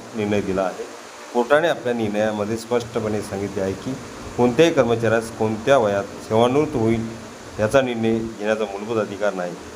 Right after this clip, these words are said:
हा अधिकार पूर्णपणे राज्य सरकारकडे आहे आणि समानतेच्या तत्त्वाने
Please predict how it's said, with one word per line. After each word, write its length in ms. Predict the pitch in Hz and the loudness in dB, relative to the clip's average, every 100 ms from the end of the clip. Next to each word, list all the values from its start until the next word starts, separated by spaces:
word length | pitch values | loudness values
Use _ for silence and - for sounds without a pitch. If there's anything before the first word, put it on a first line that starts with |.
| - | 2
हा 120 | 110 | 4
अधिकार 340 | 113 113 123 | 4 2 0
पूर्णपणे 460 | 117 117 120 123 131 | 2 0 0 2 2
राज्य 260 | 107 104 117 | 2 0 -4
सरकारकडे 500 | 120 120 123 127 127 | -4 0 0 2 2
आहे 160 | 127 151 - - - - - | 0 -2 -12 -16 -16 -14 -6
आणि 160 | 117 139 | 0 2
समानतेच्या 600 | - 117 123 139 139 135 | 4 4 4 4 0 0
तत्त्वाने 480 | 135 117 123 123 123 | 0 -2 0 0 0